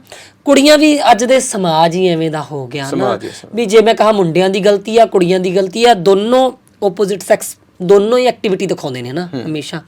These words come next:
Speaker 1: ਕਿ ਫੋਨ ਨੇ, ਅਹ, ਸਮਾ-, ਜਿਹੜਾ ਸਮਾਡੇ ਸਮਾਰਟਫੋਨ ਆ ਗਿਆ, ਇੰਟਰਨੈਟ ਆ ਗਿਆ, ਉਹਨੇ ਟੈਕਨੋਲੋਜੀ ਬੜੀ ਐਡਵਾਂਸ ਕਰਤੀ।
Speaker 2: ਹੂੰ।
Speaker 1: ਤਾਂ ਮੁੰਡੇ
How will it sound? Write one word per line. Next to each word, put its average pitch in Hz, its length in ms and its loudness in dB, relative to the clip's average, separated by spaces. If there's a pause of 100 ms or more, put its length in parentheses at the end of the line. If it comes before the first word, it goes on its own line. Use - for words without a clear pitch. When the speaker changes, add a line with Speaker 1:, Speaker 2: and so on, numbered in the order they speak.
(720)
Speaker 1:
ਕਿ 262 140 0
ਫੋਨ 202 460 2
ਨੇ, 196 600 2
ਅਹ, 185 300 -6
ਸਮਾ-, 180 420 -2
ਜਿਹੜਾ 208 360 4
ਸਮਾਡੇ 185 340 0
ਸਮਾਰਟਫੋਨ 170 600 -4
ਆ 165 100 -2
ਗਿਆ, 170 240 -2
ਇੰਟਰਨੈਟ 170 560 -6
ਆ 160 100 -4
ਗਿਆ, 170 220 -4 (520)
ਉਹਨੇ 226 140 4
ਟੈਕਨੋਲੋਜੀ 208 580 4
ਬੜੀ 190 220 0
ਐਡਵਾਂਸ 156 380 -6
ਕਰਤੀ। 123 380 -16 (220)
Speaker 2:
ਹੂੰ। - 80 -18 (600)
Speaker 1:
ਤਾਂ 226 100 6
ਮੁੰਡੇ 190 420 -2